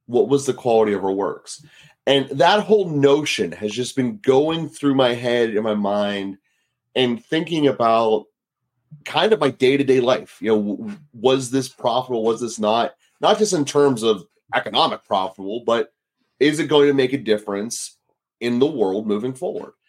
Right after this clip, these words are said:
And to me, that was the essence of what I think I distilled from,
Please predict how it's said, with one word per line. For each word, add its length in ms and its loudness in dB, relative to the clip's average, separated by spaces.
And 360 2
to 120 -2
me, 220 0
that 280 2
was 440 0
the 240 -12
essence 600 0
of 360 0
what 140 0
I 100 2
think 220 -2
I 60 4
distilled 580 0
from, 320 0